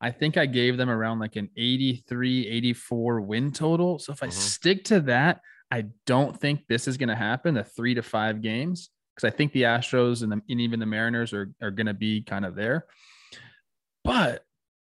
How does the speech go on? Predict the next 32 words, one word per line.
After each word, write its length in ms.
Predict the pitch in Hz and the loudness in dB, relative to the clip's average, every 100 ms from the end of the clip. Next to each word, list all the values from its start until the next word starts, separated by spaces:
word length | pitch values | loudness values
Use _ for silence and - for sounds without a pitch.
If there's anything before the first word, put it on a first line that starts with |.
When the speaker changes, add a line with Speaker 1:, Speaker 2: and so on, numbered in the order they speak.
| _ _ _ _ - | _ _ _ _ -2
Speaker 1:
I 100 | 254 | 0
watched 420 | 170 220 233 - | 2 0 0 0
them 120 | 226 | -2
play 220 | - 226 | 2 4
against 260 | 220 214 - | 4 4 2
the 80 | 156 | 0
Dodgers, 720 | 139 180 214 180 143 117 120 | 0 2 4 4 2 -2 -2
and, 140 | 156 | -2
like, 140 | 170 165 | -2 0
I'm 200 | 170 170 - | 0 0 0
following 420 | 208 226 214 202 | 4 4 4 2
some 260 | 180 190 - | 0 -4 -4
Angels 440 | 180 214 214 196 185 | 0 2 2 2 -2
fans 340 | - 202 202 | -4 -4 -4
on 180 | 175 180 | -4 -6
Twitter, 520 | - - 208 220 185 147 | -8 -10 -4 0 0 0
and, 160 | 165 | -2
like, 160 | 175 - | -4 -2
they're 100 | 170 | -2
pumping 480 | - 190 190 214 214 | -2 -4 -2 2 2
me 180 | 220 | 4
up. 200 | 269 190 | 2 2
They're 100 | 160 | 0
drinking 380 | 180 147 139 175 | -2 0 0 2
the 80 | 190 | 2
Kool-Aid, 400 | - 233 247 214 | 0 0 2 2
and 100 | 147 | 2
I 160 | 110 147 | 0 -2
kind 280 | - 202 202 | -2 -4 -2
of 80 | |
am 160 | 196 180 | -2 -4
too. 280 | - 196 | 0 -2